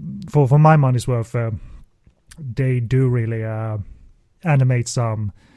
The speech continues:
some powerful images and evokes a powerful mood towards the end. Uh, there's a piece of, uh, T V voiceover or radio voiceover from the Earth right at the end. That's kind of deflating,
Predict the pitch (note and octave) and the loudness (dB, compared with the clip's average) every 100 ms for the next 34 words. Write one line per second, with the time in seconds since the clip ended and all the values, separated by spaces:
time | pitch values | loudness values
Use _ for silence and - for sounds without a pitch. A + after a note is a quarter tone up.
0 | _ _ _ - - - C#3+ - D3 B2 | _ _ _ -18 -14 -4 -2 2 2 0
1 | B2 A#2 A2+ A#2+ A2 A#2+ A2+ A2+ G#2+ - | -2 -4 -4 -4 -4 -2 -2 -2 -4 -8
2 | - - - E3 D#3+ C3+ A#2 A#2+ A2+ A2+ | -14 -14 -12 -8 -4 -2 -2 -2 -2 -4
3 | A2 - - _ _ _ - B2+ A2+ - | -6 -12 -18 _ _ _ -6 -4 -4 -4
4 | A#2 A2 G2+ A#2+ A2+ A2+ B2+ A2+ C3+ B2+ | -4 -4 -6 -8 -8 -6 -6 0 0 2
5 | B2+ - B2+ A2+ - - - _ - - | -2 -2 -4 -4 -8 -20 -20 _ -20 -8
6 | C#3 C3 C3 B2 B2 B2 A#2+ B2 A2+ A#2+ | -4 0 0 0 2 0 0 0 -2 -4
7 | A#2+ A2+ A2 B2 A2 A2 G#2 G#2 - _ | -4 -4 -2 -2 -2 -4 -4 -8 -12 _
8 | _ _ _ - C3+ B2 A2 B2+ A2 G#2 | _ _ _ -10 -4 -2 -2 -4 -4 -6
9 | A#2+ - _ _ C#3+ B2 A#2+ A2 C#3+ E3+ | -10 -14 _ _ 0 0 -2 -4 -8 -10
10 | C#3+ - - - _ _ - C#3 A#2+ B2 | -14 -18 -20 -20 _ _ -14 -6 -2 2
11 | C3 B2 B2 - A#2+ F3+ - - - - | 2 0 -4 -10 -10 -10 -12 -14 -20 -20
12 | _ - D#2 G2 - F#2+ B2 D#3+ D3+ C#3+ | _ -20 -20 -20 -20 -20 -14 -12 -10 -10
13 | - C3+ A2+ A2+ - C#3+ - - | -2 0 0 -2 -2 -6 -6 -12